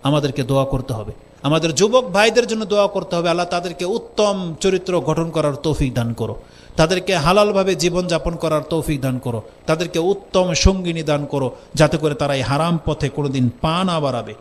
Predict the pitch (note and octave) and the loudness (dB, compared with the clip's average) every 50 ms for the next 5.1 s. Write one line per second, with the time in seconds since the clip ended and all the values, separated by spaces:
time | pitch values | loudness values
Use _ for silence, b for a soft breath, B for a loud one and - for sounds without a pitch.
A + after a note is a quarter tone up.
0 | B B B B B B B - F3+ A3 A#3 A#3 F#3+ A#3+ A#3+ A#3+ B3 B3+ B3 B3 | B B B B B B B 2 6 6 6 6 8 6 6 6 6 2 2 0
1 | A#3+ A#3 B3+ A#3 A#3 - B3+ C4+ C4+ D4 - - - A3 F3+ F#3+ F3+ E3+ E3 - | -2 0 0 0 2 4 2 2 2 2 -2 0 -2 -2 0 0 -2 -2 -2 -2
2 | D#3 C#3 A#2+ A#2 A#2 B2+ D3+ D3+ E3+ - G3+ G#3+ A#3+ B3+ A#3+ - - B3 B3 - | -2 -2 -2 -4 -4 -6 -6 -4 -4 -4 -2 0 0 0 -2 0 -2 -2 -2 -4
3 | - - B B B B B B B B - C3+ G#3 A3+ A3+ A3+ A3+ G3+ - A#3+ | -6 -8 B B B B B B B B 2 4 4 4 4 2 -2 -2 0 0
4 | B3 C4+ C4 C4+ - A#3+ G#3 G#3 G#3 G3+ - G3 - G3 F#3 F3+ G3 G3 F#3 F3+ | 2 2 0 2 2 0 2 2 0 0 -2 0 0 0 0 0 0 -2 0 -2
5 | F#3 G3+ | -2 -4